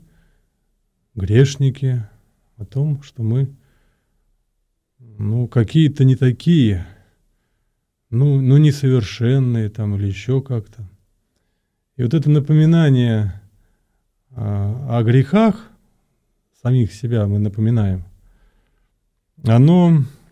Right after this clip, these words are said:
ну, прежде всего говорит о том, насколько мы сильно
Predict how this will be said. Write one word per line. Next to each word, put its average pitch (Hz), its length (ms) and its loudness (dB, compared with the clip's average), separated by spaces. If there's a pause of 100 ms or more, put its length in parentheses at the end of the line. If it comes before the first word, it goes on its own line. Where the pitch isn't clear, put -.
(140)
ну, 131 1400 -16
прежде 139 300 -4
всего 131 180 -4
говорит 123 340 -2
о 113 80 -2
том, 156 240 0
насколько 131 460 0
мы 123 160 2
сильно 143 560 2